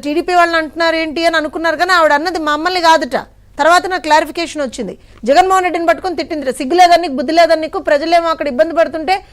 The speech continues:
నువ్వు పోయి విహారయాత్రలు చేస్తావా, బెంగళూరు వెళ్తావా, ఇంకో దగ్గరికి వెళ్తావా?" అని తిడుతోంది. అయితే చంద్రిక్ గారు, ఇక్కడ ఒక చిన్న మాట చెప్తాను మీకు. నవంబర్ పంతొమ్మిది, రెండు వేల ఇరవై ఒకటి, మనందరికీ గుర్తుండాలి చంద్రిక్ గారు,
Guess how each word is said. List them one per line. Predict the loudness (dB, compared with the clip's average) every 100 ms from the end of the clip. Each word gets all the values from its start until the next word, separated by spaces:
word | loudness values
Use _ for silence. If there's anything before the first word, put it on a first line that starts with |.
| -14 -4
నువ్వు | 0 0
పోయి | 4 4 4 0
విహారయాత్రలు | 2 2 4 2 0 -2
చేస్తావా, | 0 0 0 0
బెంగళూరు | 2 2 0 0 0
వెళ్తావా, | 0 0 0
ఇంకో | 0 0
దగ్గరికి | 0 0 -2
వెళ్తావా?" | -2 0 -2
అని | -2
తిడుతోంది. | -6 -2 -2 -2 -14 _ _ _ _ _ -20 _ -12 -6
అయితే | -2 0 0 -2 -14 _ -10 -6
చంద్రిక్ | -4 0
గారు, | 0
ఇక్కడ | 2 -2
ఒక | -4 -6
చిన్న | -6 -2
మాట | -2 -2 -8
చెప్తాను | -8 -14 -14
మీకు. | -18 -20 -20 _ _ _ _ -20 _ _ _ -6
నవంబర్ | 0 2 2 2 2
పంతొమ్మిది, | 0 0 -2 -2 -4
రెండు | -4 -4 -2
వేల | 0
ఇరవై | 2 2 0
ఒకటి, | -2 -4 -12 -18 _ _ _ _ -20 _ -10
మనందరికీ | -4 0 0 -2 -6
గుర్తుండాలి | -6 -6 -6 -4 -2 -4 -8 -10 -12
చంద్రిక్ | -10 -6
గారు, | -6 -6